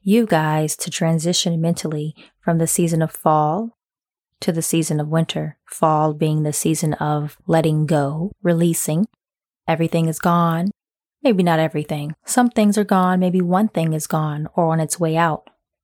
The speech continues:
But winter time is the time to reflect and rest.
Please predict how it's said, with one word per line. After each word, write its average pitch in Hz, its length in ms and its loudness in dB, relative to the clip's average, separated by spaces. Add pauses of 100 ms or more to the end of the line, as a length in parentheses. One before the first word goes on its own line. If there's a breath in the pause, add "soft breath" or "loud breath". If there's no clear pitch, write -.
But 170 200 0
winter 170 420 0
time 214 500 2
is 185 140 -2
the - 80 -8
time 165 340 0
to - 140 -6
reflect 147 920 -4 (300)
and 156 280 0
rest. 160 540 -2